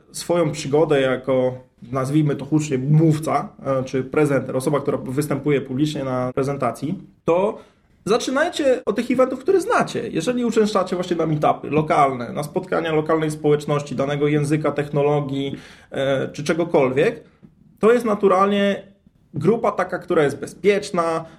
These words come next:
gdzie znacie tych ludzi i tak naprawdę będzie wam dużo łatwiej wejść w takie otoczenie i po prostu podzielić się waszym wiedzą, waszym doświadczeniem, pokazać właśnie, co robicie, czego się nauczyliście, albo czego się uczycie, albo co aktualnie was kręci.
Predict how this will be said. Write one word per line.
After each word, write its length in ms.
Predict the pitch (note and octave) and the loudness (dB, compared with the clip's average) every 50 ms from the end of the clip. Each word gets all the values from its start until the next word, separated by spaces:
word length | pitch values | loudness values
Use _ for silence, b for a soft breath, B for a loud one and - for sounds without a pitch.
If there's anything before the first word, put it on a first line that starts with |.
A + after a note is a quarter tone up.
| B B | B B
gdzie 140 | - C3 C#3+ | -6 -4 -2
znacie 320 | C#3 E3 F3+ F3+ E3 D#3 D3+ | 0 2 2 0 0 0 -2
tych 200 | D3+ D3+ D3+ - | -4 -2 -2 0
ludzi 260 | D#3+ F3+ F3 G3 G#3 | 0 2 2 0 -2
i 40 | F#3+ | -2
tak 160 | - F3 F3 | -2 -2 -2
naprawdę 540 | F3+ D3+ D3 E3 E3+ E3 D#3+ E3+ D#3+ D3+ D3+ | -2 -2 0 0 0 0 0 0 0 0 0
będzie 200 | D3+ D3+ D3+ D3+ | 0 0 0 2
wam 200 | D3+ D#3 D3 C#3+ | 2 2 2 2
dużo 240 | E3+ G3 F#3+ F#3 | 2 2 4 4
łatwiej 380 | D3+ D3+ D#3+ D#3+ - D#3+ D3 C3+ | 4 4 2 2 0 -2 -4 -2
wejść 480 | C3 B2+ D3+ D#3 D3+ E3 G#3 - - - | -2 0 2 2 2 2 0 -2 -8 -14
w 180 | - _ _ | -18 _ _
takie 680 | - D#3 D3 D3 - D3+ D3 C#3+ C#3+ C#3+ C#3+ C#3 C#3 D3 D3 | -4 -4 -2 -2 0 0 2 2 2 2 0 0 -2 -2 -2
otoczenie 600 | - D#3+ D#3 E3+ E3 E3+ - D3 C3+ D3 F3+ B3+ E4 A#4 A4 - - _ | -2 -2 0 0 0 2 0 0 2 2 0 0 0 -2 -4 -8 -10 _
i 80 | - C4 | -4 -4
po 100 | - - | -2 -2
prostu 300 | - - A#3+ - B3 A#3+ | 0 -2 -2 -2 -2 -2
podzielić 420 | - G#3+ F3+ F3 F#3+ F#3+ F#3+ F#3+ | 0 0 2 2 2 2 2 0
się 100 | - - | 0 0
waszym 360 | D#3 E3 E3 D#3+ F3 D#3+ D3 C3+ | 0 0 0 -2 -2 -2 0 2
wiedzą, 380 | C3+ C#3+ C#3+ C#3 C#3 D3 C#3+ | 2 2 2 2 2 0 0
waszym 260 | C#3+ E3+ E3+ - D3+ | 0 -2 -2 -2 -2
doświadczeniem, 580 | D3 C#3+ D3+ - C#3+ C3 - - C3+ C3+ C#3 C3+ | -2 -2 -2 -2 -4 -2 -2 -4 -4 -4 -6 -8
pokazać 440 | C3+ - - C#3+ C#3+ C3+ C#3 B2+ C3+ | -8 -4 -2 -2 -2 -2 -2 -4 -4
właśnie, 360 | B2 C3+ C#3 - C#3 C3 B2+ B B B B B B B B | -4 -4 -4 -4 -6 -8 -8 B B B B B B B B
co 100 | - G3+ | 0 0
robicie, 380 | G3+ F3 F3+ F3 - - F3 E3+ E3 D#3+ D#3+ D#3 | 2 0 -2 -2 0 2 4 4 6 4 4 2
czego 160 | D#3 D#3 D3+ D3+ | 0 -2 -2 -2
się 120 | D3+ D#3 | -2 -2
nauczyliście, 540 | D3 D3 C#3+ - - D3+ D3+ D3+ - D#3 C#3+ | -2 -4 -4 -2 0 0 0 2 2 2 2
albo 200 | C#3 C#3 C3+ C3+ | 2 0 0 -2
czego 200 | C#3 D3+ C#3+ D3 | -2 -2 -2 -2
się 120 | D3 D3 | -2 -2
uczycie, 500 | C#3 C3+ C#3 D3 C3 - C#3+ C#3 C#3 C3+ | -2 -2 -2 -4 -2 0 0 2 0 0
albo 220 | - C3+ C3+ C#3 C3+ | 0 0 0 -2 -2
co 140 | C3+ - | -2 -2
aktualnie 460 | C3+ C3 - - C#3 C#3 C#3 C3+ C3+ B2+ | -4 -4 -4 -2 -2 0 0 0 -2 -2
was 340 | B2+ C3 C3 - - - | -2 -4 -4 -8 -10 -6
kręci. 480 | - - C#3 B2 B2 - D3 D#3 G3+ - | -2 -2 -2 -2 -2 -4 -4 -4 -4 -4